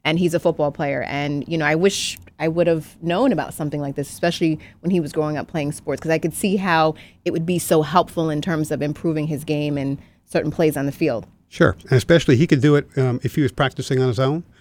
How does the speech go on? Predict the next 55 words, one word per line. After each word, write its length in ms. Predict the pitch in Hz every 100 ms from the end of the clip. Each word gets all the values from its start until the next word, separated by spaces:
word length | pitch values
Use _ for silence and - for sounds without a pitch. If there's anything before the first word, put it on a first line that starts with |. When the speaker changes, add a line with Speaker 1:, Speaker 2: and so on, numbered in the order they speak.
| _ _ -
Speaker 2:
The 80 |
real, 240 | 113 139 127
real 220 | 131 143
ability 340 | 127 139 120 113
here 160 | 143
is 100 | 123
stick 220 | - 147
in 80 | 127
the 80 | 113
ground 400 | 120 123 131 127 127
and, 240 | 113 113
uh, 160 | 107 101
do 360 | 131 127 120
what 160 | 131 -
you 60 |
have 100 | 120 123
to 40 |
do 220 | 117 135
and 160 | 117 107 - -
not 160 | 135 127
have 120 | 131
to 80 | -
have, 180 | 120 120 131
wait 160 | 131
for 100 | -
somebody 260 | 117 127 117
to 60 |
come 100 | - 117
around 180 | 110 110
and 100 | 104
record 360 | 101 - 113
for 180 | - 117
you 180 | 120 110
or 160 | 104 - - - _
bumble 240 | 131 123 104
with 180 | 95
it. 80 | 123
So 140 | - 151
a 20 |
lot 140 | 196
of 60 | -
people 200 | - -
ask 300 | 127 120 -
us, 220 | 107 - -
um, 220 | 110 101 - - _
"Well, 200 | 165 156 -
you 80 | 127
know, 100 | 110
how 140 | 127
about 240 | 123 120 - - -
GoPro 360 | 120 - 120
or 140 | 110 104
action 260 | 117 123
cameras 460 | - 117 104 107
and, 120 | 101